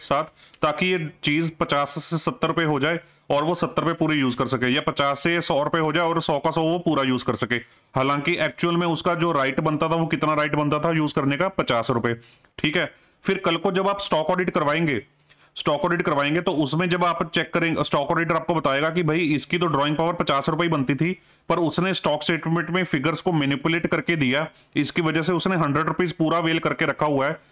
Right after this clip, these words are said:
तो आपको ये पता लगेगा कि क्लाइंट का जो अकाउंट है आपका एक्चुअल में पचास रुपए ओवरड्यू है, पचास रुपए से उसने ज्यादा यूज़ किया हुआ है अपने अकाउंट को, जितना उसको यूज़ करना चाहिए था। तो फिर आप रिकवरी प्रोसीडिंग इनिशिएट करेंगे, क्लाइंट पे पेनल्टी लगाएंगे, ओवरड्यू चार्जेस लगाएंगे,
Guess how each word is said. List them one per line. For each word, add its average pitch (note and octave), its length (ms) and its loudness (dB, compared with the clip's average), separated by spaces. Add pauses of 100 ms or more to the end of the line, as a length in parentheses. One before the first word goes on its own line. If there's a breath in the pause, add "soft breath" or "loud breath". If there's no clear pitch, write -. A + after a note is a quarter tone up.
(280 soft breath)
तो F#3 100 2
आपको D3+ 460 0
ये F3+ 60 2
पता E3+ 200 0
लगेगा D#3 320 0
कि F3+ 120 0
क्लाइंट D3 380 0
का F3 180 0
जो E3 120 0
अकाउंट D3+ 460 0
है D#3+ 60 2
आपका D3 240 0
एक्चुअल D3+ 380 -2
में E3 120 0
पचास D3+ 420 0
रुपए D#3 400 -2 (300 soft breath)
ओवरड्यू E3 480 0
है, G2+ 160 -2 (340 soft breath)
पचास C#3+ 360 0
रुपए E3 200 0
से E3 100 0
उसने F#3 240 0
ज्यादा C#3+ 300 0
यूज़ E3 260 0
किया C#3+ 160 0
हुआ C3 180 2
है C3 80 0
अपने C3+ 180 0
अकाउंट B2 280 0
को, E3+ 120 0
जितना C#3+ 280 0
उसको D3 260 0
यूज़ C#3+ 220 -2
करना D#3 200 0
चाहिए A#2 300 0
था। - 260 -12 (340 loud breath)
तो E3+ 100 0
फिर F#3 200 2
आप D#3+ 340 0
रिकवरी E3+ 380 2
प्रोसीडिंग F3 460 0
इनिशिएट D#3 320 0
करेंगे, C#3+ 260 2
क्लाइंट C3+ 300 0
पे E3+ 60 0
पेनल्टी C#3 440 0
लगाएंगे, D3+ 440 2
ओवरड्यू C#3 460 2
चार्जेस C#3+ 380 0
लगाएंगे, C#3+ 480 0